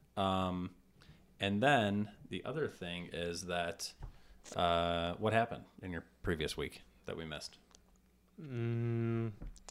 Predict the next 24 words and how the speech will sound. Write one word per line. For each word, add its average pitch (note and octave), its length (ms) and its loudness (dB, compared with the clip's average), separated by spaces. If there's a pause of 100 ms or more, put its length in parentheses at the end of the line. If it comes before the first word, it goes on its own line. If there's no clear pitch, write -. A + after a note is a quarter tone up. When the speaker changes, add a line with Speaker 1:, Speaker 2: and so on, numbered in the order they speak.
(440)
Speaker 2:
couple A3 260 4
things. A2+ 560 0 (120)
Speaker 1:
Okay. A2 300 -2
Speaker 2:
Couple - 240 -4
things. G#2 460 -4 (760)
Bears, A2+ 380 6
man. F#2+ 360 0 (520)
Bears A2 240 4
making G#2+ 300 0
moves. A2 340 2
Speaker 1:
Bears D3+ 220 8
making D#3 220 8
moves. D#3+ 200 6
That D#3 80 12
was D3 100 8
actually D#3 280 6
one C3 280 10
of D#3 120 8
my D3+ 140 6
things C3 360 6
on A#2+ 240 0
my A#2+ 140 6
list. A#2+ 580 4
Speaker 2:
Okay. G#2+ 460 0